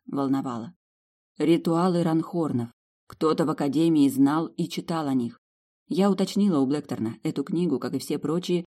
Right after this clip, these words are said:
привезли в Эйверидж совершенно новой, из столичного книжного хранилища, где все очень строго. Так что страницы вырвали здесь. И это совершенно точно сделал один из преподавателей.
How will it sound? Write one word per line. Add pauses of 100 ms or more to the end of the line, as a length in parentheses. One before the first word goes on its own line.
(140)
привезли
в
Эйверидж
совершенно
новой, (260)
из
столичного
книжного
хранилища,
где
все
очень
строго. (380)
Так
что
страницы
вырвали
здесь. (280)
И
это
совершенно
точно
сделал
один
из
преподавателей.